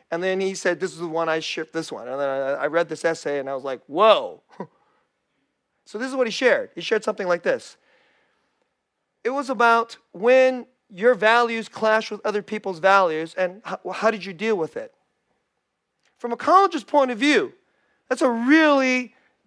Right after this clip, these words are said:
good question to ask somebody who wants to apply into their community,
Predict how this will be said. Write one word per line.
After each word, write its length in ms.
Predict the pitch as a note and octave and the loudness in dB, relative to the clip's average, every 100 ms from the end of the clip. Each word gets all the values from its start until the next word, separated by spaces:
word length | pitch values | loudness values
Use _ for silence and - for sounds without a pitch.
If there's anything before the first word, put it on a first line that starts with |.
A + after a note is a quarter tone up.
| D#3 | -2
good 320 | B3+ C#4 A#3+ | 4 4 2
question 720 | - C4 A#3+ - F#3+ E3+ E3+ _ _ | 0 2 2 -2 -2 -4 -6 _ _
to 200 | - - | -6 2
ask 520 | B3+ B3 A3 A3 - _ | 4 6 4 2 -10 _
somebody 680 | - - C4+ C4+ A3+ A3 A3+ | -20 2 2 4 4 4 0
who 60 | |
wants 220 | G#3+ A3 A3 | -2 -4 -2
to 60 | |
apply 460 | F#3+ - A#3 A3+ A3 | -6 -2 2 4 2
into 240 | A3+ A#3 | 0 -4
their 160 | A3 G#3+ | -2 -2
community, 580 | G#3+ A#3+ C4+ G#3 D3 | -4 -4 -4 -4 -10